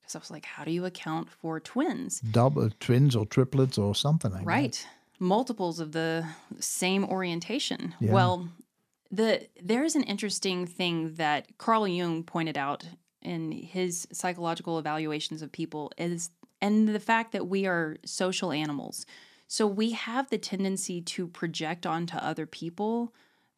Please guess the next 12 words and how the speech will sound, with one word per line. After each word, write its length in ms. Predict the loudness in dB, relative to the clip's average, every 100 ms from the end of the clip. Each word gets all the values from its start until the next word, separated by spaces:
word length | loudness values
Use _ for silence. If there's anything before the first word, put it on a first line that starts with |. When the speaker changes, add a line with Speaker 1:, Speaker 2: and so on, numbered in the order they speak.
| _ _
Speaker 1:
roles 420 | 2 4 6 2
that 120 | 0 -2
s-, 140 | -4
we 260 | -2 0 2
psychologically 880 | 0 -2 -2 0 0 -2 -4 -2 -2
are 220 | -2 0
not 240 | 2 2 2
necessarily 760 | -2 -2 -4 -2 -2 -2 -2
inhabiting 600 | -6 -6 -4 -2 -2 -4
within 260 | -4 -4 -6
ourselves. 720 | -6 -4 -2 -2 -4 -12 -16 -18 _ _ _
So 560 | -4 2 4 2 0